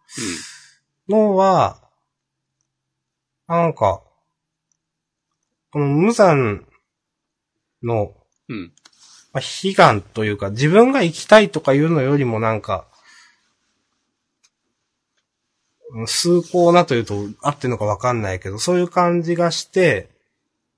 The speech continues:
Speaker 2: なんか、今週の無惨様は結構、そんな、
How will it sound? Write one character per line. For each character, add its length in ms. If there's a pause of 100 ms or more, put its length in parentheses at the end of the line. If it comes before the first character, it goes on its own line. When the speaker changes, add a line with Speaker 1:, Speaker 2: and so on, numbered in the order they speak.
(440)
Speaker 2:
な 180
ん 60
か、 120 (960)
今 240
週 300
の 160
無 160
惨 220
様 280
は 180
結 220 (100)
構、 300 (140)
そ 160
ん 40
な、 140